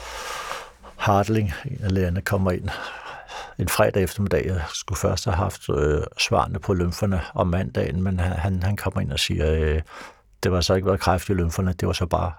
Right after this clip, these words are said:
bare betændelse. Altså, så slap jeg for, for kemoen, siger han, og så havde vi skud ekstra i pistolen, så vi,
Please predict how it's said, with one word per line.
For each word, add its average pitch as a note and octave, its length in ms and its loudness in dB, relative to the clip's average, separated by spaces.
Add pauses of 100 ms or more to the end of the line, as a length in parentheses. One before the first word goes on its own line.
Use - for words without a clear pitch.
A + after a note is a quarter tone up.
(240)
bare F2 180 4
betændelse. - 600 -2 (600)
Altså, - 220 0 (280)
så - 140 2
slap F#2+ 300 4
jeg F#2+ 100 2
for, E2+ 180 0
for - 220 -4
kemoen, G#2+ 500 0
siger G#2 220 0
han, F#2 100 0
og F#2 60 -2
så G2+ 100 2
havde F2+ 160 2
vi F2+ 80 0
skud G#2 300 0
ekstra F2+ 340 -2
i G2+ 180 0
pistolen, - 480 -2
så - 160 -2
vi, F#2 140 0